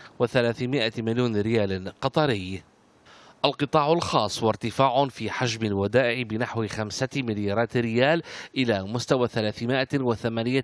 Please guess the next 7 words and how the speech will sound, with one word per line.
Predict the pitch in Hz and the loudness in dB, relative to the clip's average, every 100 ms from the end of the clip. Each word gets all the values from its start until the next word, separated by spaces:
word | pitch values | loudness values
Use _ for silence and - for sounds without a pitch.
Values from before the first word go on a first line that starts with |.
| 131 | 0
وأربعين | 117 110 107 107 110 131 117 | 2 2 2 0 0 0 -2
مليار | 107 107 120 135 | 0 2 2 2
ريال، | 160 143 104 104 - - - - | 2 2 2 -2 -6 -12 -12 -2
وانخفاض | 107 101 - 110 117 117 113 | 0 0 -6 -6 -2 0 0
لافت | 104 113 113 131 139 | 0 -2 -2 -2 -2
في | 120 107 | -2 -6
كتلة | - 123 123 - | -6 -6 -4 -6